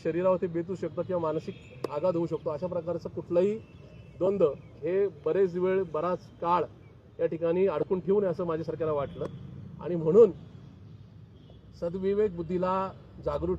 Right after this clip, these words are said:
ठेवून, त्याचबरोबर संविधान, संविधानाच्या लढाईतली मधल्या काळातले आल-, आलेले सगळे संघर्ष हे डोळ्यासमोर ठेवून माझ्या पक्ष नेतृत्वाचा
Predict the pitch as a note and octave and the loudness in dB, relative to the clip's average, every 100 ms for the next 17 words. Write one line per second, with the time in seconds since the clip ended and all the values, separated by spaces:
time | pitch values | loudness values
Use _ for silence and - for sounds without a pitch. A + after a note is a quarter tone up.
0 | - F3+ G3+ - - - - - - - | 0 0 0 -6 -16 -16 -18 -20 -20 -20
1 | - - - - D3 E3 E3+ E3+ F3 F3+ | -20 -20 -20 -10 -4 -4 2 4 4 6
2 | F3+ F3 - - - - - - - - | 4 4 -4 -16 -16 -18 -20 -20 -20 -20
3 | - - - - - - - - - - | -20 -20 -20 -20 -20 -20 -20 -20 -16 -8
4 | D3+ F3+ F#3 G3 F#3+ G3 - - - - | -4 0 2 4 2 -2 -12 -20 -12 -8
5 | D3 E3+ F3 F3+ D#3+ D#3+ E3+ E3 E3+ E3+ | -2 2 2 2 2 2 0 0 0 0
6 | F3 - - - D3+ D#3 E3+ E3+ D#3+ E3+ | -2 -12 -16 -10 -4 -2 0 0 0 0
7 | D#3+ D#3 - D3+ E3+ D#3+ D3 F3+ - D3+ | -2 -4 -6 -4 -2 -2 -2 0 0 0
8 | E3 E3+ - B2 - - - - - - | 0 0 -2 -4 -6 -18 -20 -20 -20 -6
9 | G3+ F#3 E3+ F#3 F#3 F3 F3 F3 E3+ B2+ | -2 2 4 4 4 2 0 0 0 -2
10 | A#2 - - - - - - - - D3+ | -4 -12 -20 -20 -20 -20 -20 -18 -8 -4
11 | E3 - - G3+ G3 F#3 G3 G3+ F3+ G3+ | -4 -4 -2 0 0 0 0 2 2 2
12 | G3+ | 0